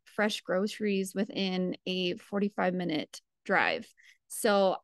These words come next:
I can definitely speak to the importance of having this access and what it means to children in today's society. Uh, next, there we go.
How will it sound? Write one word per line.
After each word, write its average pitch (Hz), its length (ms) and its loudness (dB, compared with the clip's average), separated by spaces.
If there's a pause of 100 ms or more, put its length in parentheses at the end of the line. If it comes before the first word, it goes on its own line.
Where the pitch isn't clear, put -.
I 214 420 4
can 220 180 2
definitely 208 540 -2
speak 202 480 -6
to 185 480 -4
the 196 120 0
importance 185 600 -4
of 190 140 -8
having 214 420 -2
this 247 260 0
access 233 680 -2
and 196 200 0
what 175 300 -4
it 196 160 -4
means 185 460 -4
to 190 120 -8
children 180 540 -6
in 185 220 -4
today's 185 400 -8
society. - 760 -8 (1300)
Uh, 202 280 4 (180)
next, - 340 -8
there 247 140 0
we 202 60 0
go. 214 180 0